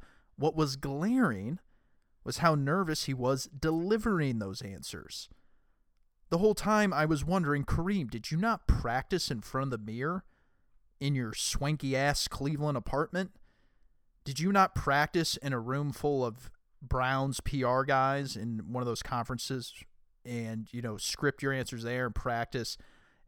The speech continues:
everything that was going to be asked of you. I understand you can't predict one hundred percent of the questions that come your way, but you had months to prepare for this. Oh, gosh, he, he just did not look comfortable delivering those.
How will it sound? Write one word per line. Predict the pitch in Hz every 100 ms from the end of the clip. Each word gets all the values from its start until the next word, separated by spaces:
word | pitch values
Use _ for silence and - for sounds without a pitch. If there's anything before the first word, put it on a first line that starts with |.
| -
everything | 131 127 139 131
that | 127
was | 117 113
going | 127 120
to |
be | 110
asked | 110 123 -
of | 160
you. | 170 202 - _ _ _ _ _ _ _ _ _ _ _ -
I | 330
understand | 196 139 - - 123 127 131
you | 120
can't | - 135 127 120
predict | - 127 123 123 -
one | 117
hundred | 107 127 131
percent | 117 107 127
of | 117
the |
questions | - 131 127 143
that | 135
come | - 160
your | 160
way, | 160 185
but | 180 185
you | 247
had | 220 175 220
months | 160 208 254 233 -
to |
prepare | - 254 - 294 349
for | - 320
this. | 196 262 202 - - - - - - - _ _ - - -
Oh, | 220 214 196 156 147
gosh, | 180 170 151
he, | - 185
he | 156 208
just | 165 147
did | 147
not | 135 147 135
look | 127
comfortable | - - 139 - 139 131 127 127
delivering | 117 104 127 143 139 135
those. | 131 131 131 123 -